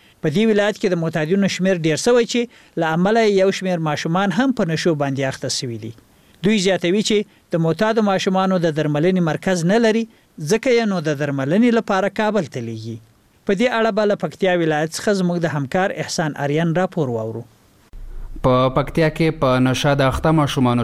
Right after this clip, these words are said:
Speaker 2: شمیر ورځ تر بلې ډیریږي چې د وضعیت پکتیاوال د خپلو اولادونو راتلونکي ته اندېښمن کړي دي. موږ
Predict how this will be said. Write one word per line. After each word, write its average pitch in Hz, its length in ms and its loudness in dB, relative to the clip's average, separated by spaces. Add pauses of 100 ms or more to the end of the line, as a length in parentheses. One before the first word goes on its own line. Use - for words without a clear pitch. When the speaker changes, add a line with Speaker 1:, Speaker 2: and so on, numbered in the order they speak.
Speaker 2:
شمیر 135 260 2
ورځ 127 400 0
تر 120 160 0
بلې 127 320 2
ډیریږي 131 440 2
چې 147 360 -2
د 123 160 2
وضعیت 143 420 0 (160)
پکتیاوال 135 680 2 (120)
د 127 160 2
خپلو 156 260 2 (100)
اولادونو 131 560 2
راتلونکي 123 520 0
ته 135 160 2 (160)
اندېښمن 139 420 2 (100)
کړي 117 240 0
دي. 120 120 4 (460)
موږ 147 500 0